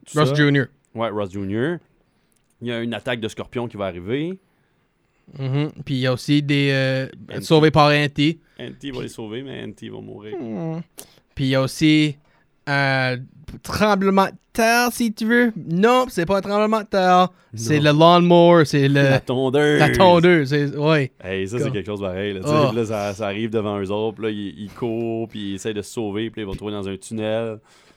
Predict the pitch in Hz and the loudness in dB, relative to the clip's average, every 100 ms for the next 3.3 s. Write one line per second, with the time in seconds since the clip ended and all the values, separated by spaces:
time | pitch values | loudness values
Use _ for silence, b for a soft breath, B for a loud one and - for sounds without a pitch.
0 | b - 160 139 95 - _ - - 233 | b -4 -2 -2 -4 -16 _ -2 2 4
1 | 214 180 170 226 208 - 170 156 147 131 | 4 4 4 4 2 0 0 2 0 -4
2 | - 151 147 151 156 143 151 147 - 156 | -8 -6 2 2 2 0 -4 -4 0 0
3 | 143 135 | 2 2